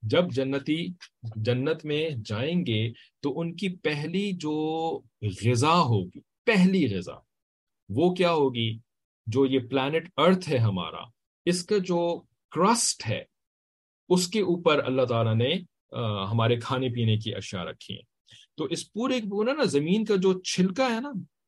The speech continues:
जिसको क्रस्ट कहते हैं, तो इस छिलके की अल्लाह ताला रोटी बनवाएंगे, रोटी। ठीक है, और वो रोटी जो है ना वो जन्नतियों को पहली ग़िज़ा के तौर पर प्रेजेंट की जाएगी। ठीक है,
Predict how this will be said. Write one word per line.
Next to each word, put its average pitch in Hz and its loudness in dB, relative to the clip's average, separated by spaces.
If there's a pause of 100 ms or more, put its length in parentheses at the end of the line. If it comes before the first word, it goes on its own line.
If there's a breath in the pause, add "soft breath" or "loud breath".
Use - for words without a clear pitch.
जिसको 143 -6 (380)
क्रस्ट 135 -4
कहते 117 0
हैं, 110 -8 (380)
तो 170 -2 (260)
इस - -4
छिलके 269 -4
की 233 -2 (560)
अल्लाह 156 0
ताला 147 0
रोटी 156 4
बनवाएंगे, 95 -6 (760)
रोटी। 110 2 (560)
ठीक - -10
है, 180 -6 (240)
और 165 2
वो 139 0
रोटी 240 4
जो 165 -2
है 143 -4
ना 185 2
वो 151 2
जन्नतियों 135 0
को 139 -2 (480)
पहली 190 4
ग़िज़ा 113 0
के 107 -4
तौर 98 -4
पर 135 -6
प्रेजेंट 110 2
की 85 -12
जाएगी। - -14 (760)
ठीक - -12
है, - -12